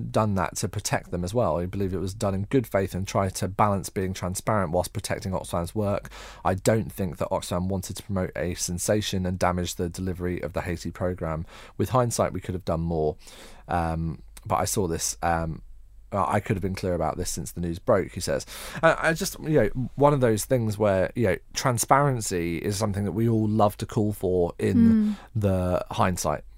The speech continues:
Speaker 1: You know,
Speaker 2: Mm.
Speaker 1: when, when we can kind of see the story kind of coming out, it's like, "Well, why didn't they do more?" And I suppose that, you know, kind of the, the pressures that people come under when having to deal with these scandals are so great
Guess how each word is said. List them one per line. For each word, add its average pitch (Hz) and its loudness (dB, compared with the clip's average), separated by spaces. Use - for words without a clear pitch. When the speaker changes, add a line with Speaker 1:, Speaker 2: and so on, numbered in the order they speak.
Speaker 1:
You 104 0
know, 92 2
Speaker 2:
Mm. 226 4
Speaker 1:
when, 110 4
when 104 2
we 101 0
can 113 -2
kind 110 2
of 98 0
see 120 2
the 101 -4
story 104 2
kind 95 0
of 95 -4
coming 104 2
out, 87 4
it's - -2
like, 98 4
"Well, 110 4
why 123 6
didn't 120 0
they 101 2
do 95 2
more?" 82 0
And 98 2
I 92 2
suppose 104 0
that, - -4
you 104 2
know, 92 4
kind 92 0
of 90 -2
the, 107 6
the 104 0
pressures 101 0
that - -2
people 104 -4
come 120 0
under 107 2
when 87 0
having 101 -2
to 95 -6
deal 113 2
with 98 -2
these 95 -2
scandals 95 0
are 90 0
so 113 4
great 82 -2